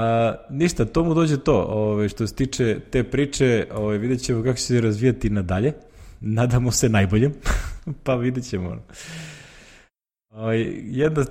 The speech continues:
posljednja stvar koja je ovde meni bila, ovaj, interesantna, neki tweet sam naišao na čoveka koji je, ono, preneo svoje iskustvo, onako, thread na, na Twitteru. A, kaže, a, da je, a, kako se zove, ukrao mu je neko telefon,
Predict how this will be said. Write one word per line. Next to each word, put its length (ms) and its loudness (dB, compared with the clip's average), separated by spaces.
posljednja 320 2
stvar 240 2
koja 160 0
je 60 4
ovde 160 2
meni 200 0
bila, 440 2
ovaj, 240 2
interesantna, 540 -2
neki 220 -6
tweet 240 -2
sam 180 -4
naišao 300 -2
na 60 -2
čoveka 340 -4
koji 220 -2
je, 80 2
ono, 280 0
preneo 360 4
svoje 320 0
iskustvo, 420 -2
onako, 260 -2
thread 360 2
na, 420 -2
na 240 -6
Twitteru. 460 -4
A, 100 -10
kaže, 720 0
a, 280 -6
da 260 -2
je, 320 0
a, 240 -6
kako 240 -8
se 120 -6
zove, 340 0
ukrao 280 -2
mu 80 0
je 40 0
neko 180 0
telefon, 380 -2